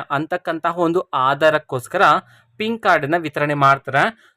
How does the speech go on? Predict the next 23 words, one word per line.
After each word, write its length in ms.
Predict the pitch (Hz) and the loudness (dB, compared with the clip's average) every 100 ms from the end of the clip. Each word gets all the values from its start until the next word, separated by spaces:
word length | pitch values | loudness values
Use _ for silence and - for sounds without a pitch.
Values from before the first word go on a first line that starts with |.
| - | -6
So 100 | 196 - | -6 -4
ಪಿಂಕ್ 300 | 185 220 226 | -4 -4 2
ಕಾರ್ಡ್‌ಗೆ 380 | 196 170 196 170 | 2 2 -2 2
ಯಾವುದೇ 420 | 135 131 151 196 | 2 2 2 0
ರೀತಿ 260 | 196 180 | 0 -2
ನೀವು 180 | 185 185 | 0 4
ಅಫಿಷಿಯಲ್ 440 | 147 - 185 - 175 | 2 2 -10 0 0
ಆಗಿ 540 | 165 202 190 180 226 _ _ 165 | 0 0 0 -2 -4 _ _ -8
ನೀವು 400 | 170 240 202 - | -6 0 0 0
ಆನ್‌ಲೈನ್ 420 | 156 170 190 185 | -2 -2 -2 -2
ಮುಖಾಂತರ 400 | 170 170 160 170 | -2 -2 -2 -4
ಅಪ್ಲಿಕೇಶನ್ 480 | - 160 165 - 175 | -4 -10 -14 -14 -8
ಹಾಕ್ತಕ್ಕಂತಹ 680 | 165 - 156 156 147 151 | -10 -8 -8 -8 -8 -6
ಅವಶ್ಯಕತೆ 500 | 147 139 165 156 151 | -4 -4 -8 -10 -10
ಇಲ್ಲ. 260 | 139 117 123 170 254 _ _ _ - | -8 -4 2 4 2 _ _ _ -2
But, 280 | 131 131 143 | -2 0 0
ಆ, 180 | 135 135 | 0 0
ಗೃಹಲಕ್ಷ್ಮಿ 840 | 131 147 165 202 208 - 214 214 | -4 -8 -4 -2 -2 -4 -10 -2
ಯೋಜನೆಯ 380 | 185 151 185 175 | -2 -2 -6 -6
ಹಣವನ್ನ 400 | 160 160 160 160 | 0 0 2 0
ಪಡಿತಕ್ಕಂತಹ 800 | 160 151 151 156 151 165 151 165 | -2 -8 -8 -8 -6 -8 -6 -4
ಮಹಿಳೆಯರಿಗೆ 600 | 151 151 151 147 147 143 | -4 -4 -4 -4 -4 -6
ಮಾತ್ರ 500 | 127 117 135 - | -2 0 -2 0